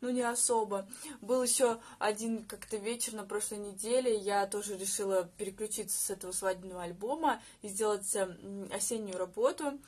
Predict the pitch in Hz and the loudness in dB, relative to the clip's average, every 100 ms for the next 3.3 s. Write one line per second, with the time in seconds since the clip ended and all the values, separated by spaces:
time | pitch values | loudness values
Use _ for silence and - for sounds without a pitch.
0 | - - - - 240 226 214 247 247 226 | -18 -18 -6 -2 0 0 -2 -2 0 2
1 | 190 185 208 330 330 - - 254 233 214 | 0 0 0 0 0 -4 -4 -2 -2 -2
2 | 214 202 214 196 202 196 202 190 185 175 | -4 -2 -2 -2 -4 -2 -2 -2 -4 -6
3 | 165 185 190 | -6 -2 -2